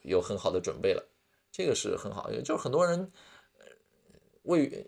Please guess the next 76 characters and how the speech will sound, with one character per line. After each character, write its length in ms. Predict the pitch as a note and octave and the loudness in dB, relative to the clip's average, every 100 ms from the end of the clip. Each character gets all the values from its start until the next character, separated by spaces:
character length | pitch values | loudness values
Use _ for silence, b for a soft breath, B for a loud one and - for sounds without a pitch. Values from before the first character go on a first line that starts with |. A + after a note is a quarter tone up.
| - - - | -18 -20 0
叫 140 | D3+ | 4
未 220 | D#3 F3+ C#3 | 6 6 2
雨 60 | |
绸 200 | F#2+ G2+ | 2 0
缪 160 | G#2+ G#2+ | 2 2
嘛， 200 | A#2+ G#2 | 0 -8
晴 200 | - G#2 | -6 -2
天 120 | C3+ | 0
修 120 | C3 C#3 | 6 6
屋 140 | C#3 | 6
顶 160 | C3+ - | 0 -6
嘛， 140 | E2+ _ _ _ _ _ _ _ - | -12 _ _ _ _ _ _ _ -10
就 100 | G#2+ | -6
是 160 | A2 | -4
不 180 | G2+ A2+ | 0 4
要 160 | C3+ C#3 | 6 6
等 120 | A2+ | 2
到 120 | G#2+ | -2
事 160 | - C3 | -2 -4
情 140 | A2+ | -2
真 140 | C3 | -2
的 80 | C3+ | -2
发 240 | A#2 C#3+ C#3+ | 0 0 0
生 140 | D3 | 0
了， 100 | A2 | 0
然 120 | F2+ | 0
后 60 | F#2 | -4
再 140 | F2 | -8
后 180 | - G#2+ | -4 -4
悔， 160 | - - | -4 -6
能 120 | G#2 | -2
预 120 | C3 | -2
想 220 | D3+ - - | -2 -4 -4
到 140 | F#2 | -2
的 60 | F#2+ | -2
就 100 | G#2 | -4
事 160 | - | -6
先 160 | G#2 A#2 | -6 -6
预 100 | A2 | -8
想。 160 | - - - | -10 -18 -4
包 120 | - | 0
括 80 | C#3 | 2
我 60 | A2+ | 2
之 120 | C3 | 2
前 180 | B2+ A#2 | -2 -2
分 180 | B2+ | -4
享 160 | B2+ F#2+ | -4 0
过 140 | F#2+ | 2
的， 80 | F#2 | 4
我 120 | F2+ | 6
的 100 | F#2 | 4
助 160 | G2 C3+ | 2 -2
记 160 | B2+ B2+ | -2 -2
词， 420 | - G2 G#2 - B B B | -2 2 2 0 B B B
每， 360 | G#2 A#2+ F#2 - | -4 -2 -2 -4
我， 240 | - G#2+ A#2+ - - D2+ | 2 2 2 -4 -20 -8
我 140 | - A2 | 2 4
几 200 | - G#2+ | 4 4
个 360 | A#2 G#2+ G2+ G#2+ B B | 8 8 6 -2 B B
冷 120 | - | -6
钱 140 | F2+ A2 | -2 4
包 140 | B2+ | 4
的 80 | C3 | 4
助 120 | C3+ | 2
记 120 | A#2 | 0
词， 400 | G#2+ - F#2 F#2+ - b b b b | -2 -4 -4 -6 -8 b b b b
会 100 | - | -2
定 180 | A#2 C3+ | 0 2
期 300 | A2 C3+ B2+ | 2 4 4
直 220 | A#2+ A2 | 2 2
接 160 | A2 C3 | 8 10
人 320 | B2+ A2+ G#2+ | 10 8 4
脑 160 | B2+ F2 | 4 4
背 220 | C3+ A2 | 6 6
一 60 | F#2 | 4
遍。 260 | F2+ - | -2 -6